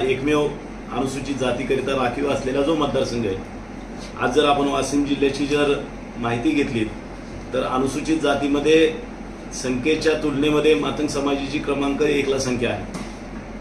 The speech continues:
आणि ज्या मतदारसंघ राखीव या ठिकाणी झालेला आहे वाशिम, या मतदारसंघामध्ये देखील मातंग समाजाची लोकसंख्या, मतदारसंख्या या ठिकाणी जास्त आहे.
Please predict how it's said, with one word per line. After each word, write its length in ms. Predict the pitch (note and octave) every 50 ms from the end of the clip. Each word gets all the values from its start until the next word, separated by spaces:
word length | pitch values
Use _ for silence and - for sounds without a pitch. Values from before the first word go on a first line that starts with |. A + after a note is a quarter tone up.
| - -
आणि 160 | - B2 C3
ज्या 220 | C3+ A#2 C3+ C#3 C#3+
मतदारसंघ 680 | D3 D3 C#3 C3 C#3+ C3+ D3 D3 D3 - C#3 C#3 C#3+ C#3+
राखीव 840 | D3 D3 D3 - - - - A2 A#2 A#2+ B2 B2 - - D#3+ D#3+ D#3
या 120 | D3+ D3
ठिकाणी 300 | C3+ C3+ - C#3+ C#3 C#3+
झालेला 300 | C3+ C3 B2 B2+ C3 C3 C3
आहे 80 | B2+
वाशिम, 360 | B2+ B2 A#2+ - - A2+ G#2+ G2 - - - - - - - - - - - - -
या 140 | B2+ C3+ C#3+
मतदारसंघामध्ये 920 | C#3+ C#3 - C#3 C#3+ D#3 D#3 D3+ - C#3+ C#3+ C#3+ D3 D3 D3 D3 C#3 D3
देखील 380 | C#3+ D3 C3 - D#3 D#3+ D#3+ D#3 - - - -
मातंग 280 | - D3 D3+ - D#3 D#3
समाजाची 560 | D3+ D3+ C#3+ C#3 C#3+ C#3 C#3+ C3+ C#3 D3+ D3 C#3
लोकसंख्या, 520 | C3+ B2+ C3 - C3 C3 B2 C#3 C#3+ C#3+
मतदारसंख्या 680 | C#3+ C3 B2 A2+ A2+ A#2+ D3 D3 D3 C3+ C3+ C3+ C3 C3+
या 120 | C#3 C3+ B2
ठिकाणी 280 | G#2+ G#2 B2+ B2+ B2+
जास्त 280 | B2 B2+ A2+ - - G#2
आहे. 100 | G2+ G#2